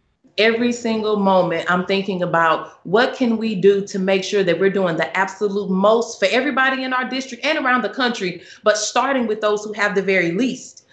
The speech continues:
because I've been someone who's had the very least. And I understand how we, how legislation happens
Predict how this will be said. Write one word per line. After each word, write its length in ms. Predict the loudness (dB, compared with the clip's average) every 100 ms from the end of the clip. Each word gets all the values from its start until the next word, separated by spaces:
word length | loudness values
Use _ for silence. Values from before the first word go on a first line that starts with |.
| -4
because 340 | -4 0 0 0 0
I've 180 | 0
been 180 | 2 -2
someone 360 | -2 -6 -2 -2
who's 240 | -2 -8
had 240 | -8 -8 -6
the 80 |
very 300 | -2 0 0
least. 440 | -2 -4 -6 -12 -20 -14 -2
And 120 | 2
I 60 | 2
understand 600 | 2 0 -2 -2 -2 -2
how 340 | 0 0 0 -2 -8
we, 260 | -6 -6 -6
how 240 | 2 2
legislation 720 | 2 0 -2 -4 -4 -4 -6
happens 400 | -4 -4 -4 -8